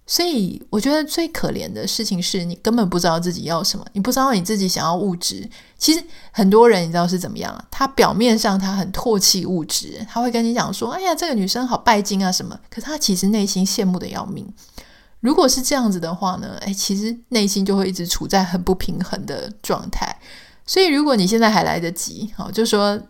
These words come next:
你现在如果结婚了，有小孩，在一个很稳定的状态，可能就来不及了啦。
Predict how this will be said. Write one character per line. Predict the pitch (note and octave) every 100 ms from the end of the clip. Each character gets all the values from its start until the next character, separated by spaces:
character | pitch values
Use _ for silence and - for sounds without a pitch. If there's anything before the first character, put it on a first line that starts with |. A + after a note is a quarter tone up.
| -
你 | - F#3
现 | A3+
在 | A3
如 | G#3
果 | G3+
结 | F#3+ E3
婚 | G3
了， | G3+ F3 -
有 | F3+ F3+
小 | -
孩， | F#3+ - - G3+
在 | - F#3 G3 -
一 | G3
个 | F#3+
很 | F3
稳 | F3 G3+
定 | F#3+
的 | D#3
状 | - E3
态， | F#3 E3+
可 | F3
能 | E3
就 | F#3
来 | F3
不 | -
及 | F3+ - -
了 |
啦。 | - -